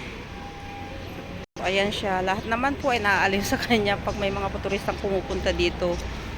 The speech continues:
Ayan, pinupuntahan siya, nagpapapicture, nagvi-video. Ayan po ang ating malaking pusa dito sa Barcelona. Ang pinakamalaking pusa dito sa Barcelona. Ito po yung parte ng Raval.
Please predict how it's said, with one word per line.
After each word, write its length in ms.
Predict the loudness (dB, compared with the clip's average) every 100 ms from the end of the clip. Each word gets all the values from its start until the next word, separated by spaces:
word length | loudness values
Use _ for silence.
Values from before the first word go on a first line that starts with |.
| -6 -6 0
Ayan, 160 | 0 2
pinupuntahan 640 | 2 2 0 2 4 4
siya, 160 | 4 4
nagpapapicture, 960 | 4 2 2 2 2 0 4 4 4
nagvi-video. 800 | 2 2 2 2 4 4 4 2 0 -6 -6
Ayan 240 | 0 2 2 4
po 160 | 4
ang 80 | 6
ating 240 | 2 2
malaking 400 | 2 4 4 2 2
pusa 400 | 4 4 6 6
dito 240 | 6 4 4
sa 160 | 2
Barcelona. 800 | 6 6 6 2 4 4 2 0 -2 -4 -6 -6 -4 -4 -2
Ang 160 | 0 2
pinakamalaking 800 | 4 6 6 6 6 4 4 2
pusa 400 | 4 4 4 4
dito 240 | 4 2
sa 160 | 2 4
Barcelona. 800 | 4 4 4 2 2 0 0 0 -2 -4 -6 -6 -6 -8 -6 -6 -6 -6 -6 -4 -6 -6 -6 -6 -6 -6 -6 -6 -4 -2 0
Ito 240 | 0 0
po 80 | 2
yung 160 | 2 2
parte 240 | 0 2
ng 140 | 4
Raval. 580 | 4 4 4 2 2 2